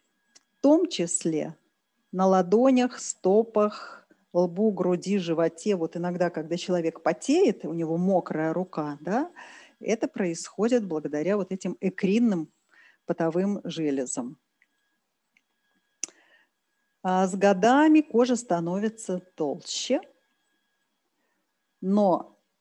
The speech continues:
самые критические изменения, как мы выяснили, происходят в дерме. И, соответственно, эффективность работы, а, гиподермы, то есть сальных желез,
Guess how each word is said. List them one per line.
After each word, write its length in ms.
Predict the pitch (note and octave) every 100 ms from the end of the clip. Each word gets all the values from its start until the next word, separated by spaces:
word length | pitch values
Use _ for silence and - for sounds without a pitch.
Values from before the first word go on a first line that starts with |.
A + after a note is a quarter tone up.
| _
самые 440 | - G#3+ F#3+ F3
критические 760 | E3+ G3 F#3+ F3+ - - - F#3
изменения, 560 | E3+ F#3 F3+ E3 D#3
как 220 | D#3 E3 E3+
мы 160 | E3
выяснили, 540 | E3+ E3 D3 - D3+ D3+
происходят 840 | - E3+ E3+ - F3 D#3+ D#3+ D#3
в 120 | E3+ D#3
дерме. 540 | E3 C#3+ - F3+ D#4 - _ _ _ _ _ _ _ _ _ _ _ -
И, 180 | A3+ F4
соответственно, 920 | - G#3 F#3 E3 D#3+ - - D#4 F#4 _ _
эффективность 760 | G3+ G#3 - - C#4+ A#3+ A3+ -
работы, 720 | F#3 F3+ G#3+ A#3 A#3 E3+ E3+ _ _ _ _ _
а, 320 | F3 F3 E3+
гиподермы, 1000 | E3+ F#3 F#3 F3+ F3+ A#3 C4 C#4 D4+ D4+ -
то 60 | -
есть 120 | E3
сальных 540 | - F3+ A3+ C#4 C4+ A#3
желез, 680 | C4 B3 B3+ C4 - -